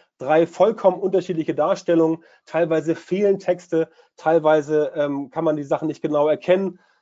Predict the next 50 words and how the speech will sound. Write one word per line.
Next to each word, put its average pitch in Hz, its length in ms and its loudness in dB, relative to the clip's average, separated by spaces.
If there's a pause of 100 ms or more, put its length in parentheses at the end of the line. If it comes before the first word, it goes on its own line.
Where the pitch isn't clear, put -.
(120)
Ähm, 147 280 4
ganz 151 260 0
rechts 175 160 0
zum 170 140 0
Beispiel, 156 580 0 (600)
wo 131 180 -4
der 139 120 2
Satz 143 220 -4
ist, 147 240 -10
„Du 147 80 -2
hast 156 180 -2
kein 147 180 -6
Geld 160 200 2
für 147 180 -8
Werbung, 165 300 2
es - 60 -12
geht 156 100 -2
auch 147 100 -2
unter 156 200 0
Punkten“, 151 380 -6
dann 143 120 0
kommt 180 220 -2
nichts 147 240 -6
mehr. 101 220 -8 (260)
Weil 147 160 2
der 143 120 2
Satz 165 200 2
natürlich 165 360 -2
eigentlich 180 300 0 (120)
oben 220 280 0
stehen 160 340 2
müsste 165 520 -2 (280)
auf 147 140 0
dem 160 120 -2
Desktop, 170 500 0 (260)
rechte 175 240 -2
Spalte 170 480 0
wird 165 100 2
aber 170 120 2
nach 151 100 0
unten 196 300 -6
geschoben, 160 440 -2
das 156 140 -6
heißt, 165 240 -8
es - 120 -20
sieht 180 120 -10
überhaupt 160 240 -2
keinen 151 160 -6
Sinn 180 200 4
mehr. 90 200 -6